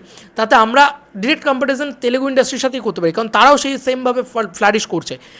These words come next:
এবং বাংলাদেশের ইন্ডাস্ট্রি কিন্তু আস্তে আস্তে নতুন মার্কেটকে ট্যাপ করার চেষ্টা করছে। as like বাংলাদেশের ইন্ডাস্ট্রি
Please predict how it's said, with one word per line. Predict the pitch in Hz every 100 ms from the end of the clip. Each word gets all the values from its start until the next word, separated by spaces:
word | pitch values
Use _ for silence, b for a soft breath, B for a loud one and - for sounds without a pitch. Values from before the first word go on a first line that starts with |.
| B -
এবং | 247 247
বাংলাদেশের | 190 202 254 247 277
ইন্ডাস্ট্রি | 247 240 - 269
কিন্তু | 254
আস্তে | 226 262
আস্তে | 254 277
নতুন | 208 208 277
মার্কেটকে | 220 208 269 254 277
ট্যাপ | - 226 -
করার | 254 233 247
চেষ্টা | 247 214 247
করছে। | 180 - 123 B B B
as | 240 254
like | 220 202 208 B B 190
বাংলাদেশের | 220 247 269 285 285
ইন্ডাস্ট্রি | 262 226 247 -